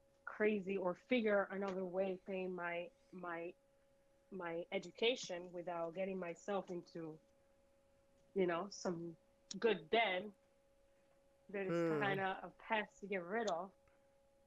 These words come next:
Speaker 1: I would have, that would have been one of the things that, you know, if I go <clears throat> into that time machine, I will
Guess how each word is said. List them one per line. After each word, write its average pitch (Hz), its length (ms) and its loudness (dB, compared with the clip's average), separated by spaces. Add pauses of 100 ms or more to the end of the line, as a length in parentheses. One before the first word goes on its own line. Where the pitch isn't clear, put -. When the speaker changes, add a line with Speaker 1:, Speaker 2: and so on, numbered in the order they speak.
(240)
Speaker 1:
I 175 80 -2
would 175 220 -4
have, 180 180 -2 (160)
that 254 180 6
would 294 100 2
have 254 200 -2
been 196 180 -4 (120)
one 180 180 -6
of 180 80 -12 (500)
the 175 140 -10
things 180 220 -2 (100)
that, 170 200 -6 (800)
you 175 80 -4
know, 170 300 -4
if 185 160 -4
I 190 100 6
go 185 320 2 (380)
<clears throat> 247 460 0
into 202 220 -2
that 185 200 0
time 190 240 -2
machine, 175 440 -6 (1080)
I 185 120 0
will 170 220 -2